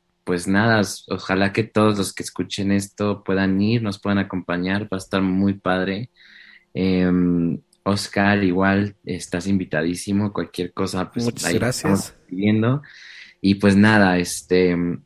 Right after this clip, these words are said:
Speaker 1: pues sí, es algo que viene de, de un lugar de mucho amor para todos ustedes, van a recibir ese amor y va a ser un lugar donde se va a respirar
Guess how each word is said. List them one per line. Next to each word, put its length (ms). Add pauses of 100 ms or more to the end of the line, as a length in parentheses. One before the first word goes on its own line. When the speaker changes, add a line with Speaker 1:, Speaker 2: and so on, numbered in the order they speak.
(520)
Speaker 1:
pues 160
sí, 260
es 200
algo 260
que 140
viene 240
de, 240
de 160
un 120
lugar 280
de 80
mucho 320
amor 320
para 200
todos 220
ustedes, 480
van 140
a 80
recibir 640 (180)
ese 300
amor 440
y 180
va 100
a 60
ser 180
un 100
lugar 320
donde 220
se 160
va 60
a 20
respirar 600